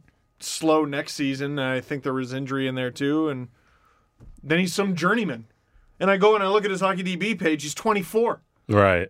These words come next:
Speaker 1: He's younger than Ilya Mikheyev by,
Speaker 2: His,
Speaker 1: like, a full
Speaker 2: uh,
Speaker 1: year.
Speaker 2: his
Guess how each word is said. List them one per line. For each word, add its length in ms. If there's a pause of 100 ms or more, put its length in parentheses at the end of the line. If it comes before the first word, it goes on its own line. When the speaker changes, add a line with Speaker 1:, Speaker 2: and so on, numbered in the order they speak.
Speaker 1:
He's 120
younger 240
than 160
Ilya 320
Mikheyev 480 (120)
by, 80
Speaker 2:
His, 140
Speaker 1:
like, 100
a 180
full 160
Speaker 2:
uh, 60
Speaker 1:
year. 300 (760)
Speaker 2:
his 540